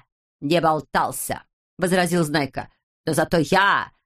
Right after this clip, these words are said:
летал в ракете и наблюдал за предметами в состоянии невесомости". "При чём тут ещё состояние невесомости?" буркнул профессор. "А вот при чём", сказал Знайка.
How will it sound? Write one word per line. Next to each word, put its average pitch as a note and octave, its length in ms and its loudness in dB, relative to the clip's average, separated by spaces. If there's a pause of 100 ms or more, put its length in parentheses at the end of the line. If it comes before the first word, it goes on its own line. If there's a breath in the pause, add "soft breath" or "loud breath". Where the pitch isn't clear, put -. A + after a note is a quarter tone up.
(100)
летал F3 500 0
в D#3 60 -4
ракете F3 600 0
и E3+ 40 4
наблюдал F3+ 480 2
за F#3 100 -4
предметами F3+ 560 -2
в - 60 -6
состоянии F#3 720 0
невесомости". E3+ 1080 0 (920)
"При B2 160 -2
чём E3 320 2
тут A#2+ 160 -4
ещё E3 220 0
состояние D#3 840 0 (160 loud breath)
невесомости?" E3 1080 0 (280)
буркнул G3 400 0
профессор. F#3+ 580 -2 (480)
"А C#3 220 0
вот G3 340 0
при - 240 -2
чём", C3+ 440 0 (280)
сказал D#3+ 360 0
Знайка. C3 460 -4